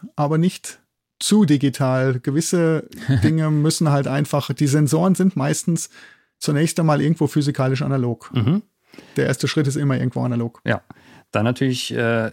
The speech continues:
Speaker 2: die alles entscheidende Frage, wo ich mich frage, was der Etrusker Spitzmaus denn besser gefallen würde, kommt der E Q vor oder hinter den Kompressor?
Speaker 1: Ja, eindeutig kommt er davor.
Speaker 2: Mhm.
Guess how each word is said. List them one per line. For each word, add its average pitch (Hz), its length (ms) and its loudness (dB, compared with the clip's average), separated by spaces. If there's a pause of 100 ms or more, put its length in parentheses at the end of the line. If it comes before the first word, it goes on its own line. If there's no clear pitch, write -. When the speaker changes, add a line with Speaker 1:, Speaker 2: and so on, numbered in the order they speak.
Speaker 2:
die 113 440 0
alles 123 240 0
entscheidende 113 380 -2
Frage, 131 500 -2
wo 120 120 -4
ich 127 140 -6
mich 127 100 -2
frage, 113 280 -4
was 113 140 -2
der 113 140 -4
Etrusker - 400 -4
Spitzmaus - 460 -4
denn 98 120 -2
besser 95 240 -2
gefallen 98 460 -2
würde, 107 260 -2
kommt 110 260 -4
der - 60 -4
E 113 100 -2
Q 117 240 -2
vor 120 200 -4
oder 107 100 0
hinter 107 200 -2
den 90 100 -4
Kompressor? - 480 -12 (920)
Speaker 1:
Ja, 139 300 2
eindeutig 151 460 2
kommt 175 180 0
er 139 60 -2
davor. 127 600 -4
Speaker 2:
Mhm. 110 380 -2